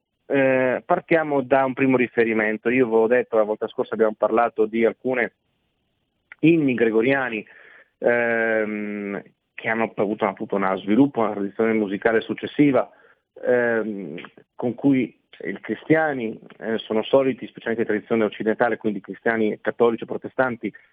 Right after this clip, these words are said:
accogliere il periodo d'avvento, eh, inni molto belli, eh, in lingua latina.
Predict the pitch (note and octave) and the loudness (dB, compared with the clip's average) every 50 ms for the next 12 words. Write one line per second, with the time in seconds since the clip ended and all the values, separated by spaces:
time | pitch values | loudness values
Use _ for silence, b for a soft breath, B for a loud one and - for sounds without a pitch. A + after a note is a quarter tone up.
0 | b _ _ - - - - C#3+ D#3 D3+ C3+ B2+ A#2 G#2+ G#2+ - - A2 A#2+ C#3 | b _ _ -8 -8 -2 2 2 2 4 2 0 -2 -2 -4 -4 -2 0 2 2
1 | C3+ A2+ A#2+ G#2 C3 C#3 D#3+ F3+ E3 D3 C#3+ D3+ D3+ - F#3 F#3+ F3+ - _ b | 2 0 0 0 0 0 0 0 0 0 0 -2 0 0 0 0 -2 -6 _ b
2 | b b b b - - A#2 A#2+ A#2+ A#2+ B2+ C3 B2+ A#2+ A#2 A#2 A2 A2+ - B2+ | b b b b -6 -4 -2 -2 0 0 0 2 2 2 4 2 2 2 0 0
3 | B2 C#3+ D3+ D3+ C#3 C3 B2 A2+ C3 D3 D#3+ - - G2+ G#2+ G#2+ G#2+ G#2+ G#2+ G#2+ | 2 2 2 2 0 -2 -2 -2 -2 -2 -2 -2 -2 -2 -2 -2 -2 -2 -2 -2
4 | G#2+ G#2 G#2+ A2 G#2 A#2 C#3 E3+ F#3 - - B2+ B2 C3 D3 C#3+ | -2 -2 -2 0 2 2 2 2 0 -2 -6 -6 -4 -4 -4 -6